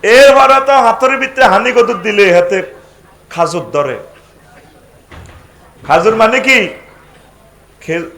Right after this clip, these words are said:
মানে মিঠের চাকা। আঙ্গ বাংলাদেশে হারা জিন্দিগি খাজুর লাগাইলে ওইব নি?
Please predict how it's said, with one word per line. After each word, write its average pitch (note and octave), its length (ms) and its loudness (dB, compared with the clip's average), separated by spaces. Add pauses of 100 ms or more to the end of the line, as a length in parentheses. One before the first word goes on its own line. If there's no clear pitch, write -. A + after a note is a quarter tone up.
(100)
মানে D#3+ 180 -4 (200)
মিঠের E3+ 320 -4 (120)
চাকা। D3 320 -10 (1160)
আঙ্গ D3+ 180 -2 (120)
বাংলাদেশে D3+ 500 -2 (100)
হারা C#3 220 0 (100)
জিন্দিগি C#3 460 -10
খাজুর C#3 340 -6
লাগাইলে C#3 340 -4 (560)
ওইব F#3 180 -2 (120)
নি? E3 100 -4